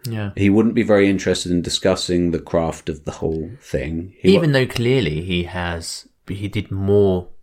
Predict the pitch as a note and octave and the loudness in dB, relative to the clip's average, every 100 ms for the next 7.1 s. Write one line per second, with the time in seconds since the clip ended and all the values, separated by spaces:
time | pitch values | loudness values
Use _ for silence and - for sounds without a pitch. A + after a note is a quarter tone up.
0 | - - - - F#2+ F#2 F#2+ - F2 F2 | -10 -8 -6 -4 -4 0 -2 -2 -4 -2
1 | F#2 E2+ - - C#3+ - - F#2 F2 F2+ | 0 0 0 -8 -16 -12 -6 -4 -2 0
2 | F2+ F2 F#2+ - F#2+ F#2 E2 F2+ F2 E2+ | 0 -2 -4 -4 -2 -2 -2 -4 -6 -6
3 | F#2+ F2 F2+ F2+ F2+ F2 F2 E2 F2+ - | -4 -4 -4 -4 -4 -4 -4 -2 -4 -8
4 | - - D2 - E2 D#2 - - E2+ F#2 | -12 -10 -10 -4 -4 -4 -10 -10 -6 0
5 | A#2 F#2+ E2+ F#2 A2 G2 F2 F2+ F2 F#2+ | 0 2 2 2 2 0 0 -2 0 2
6 | G2 F#2 F2+ F#2 F2+ E2+ F2+ - F2 E2+ | 2 0 -2 -4 -4 -4 -6 -4 -4 -6
7 | - | -8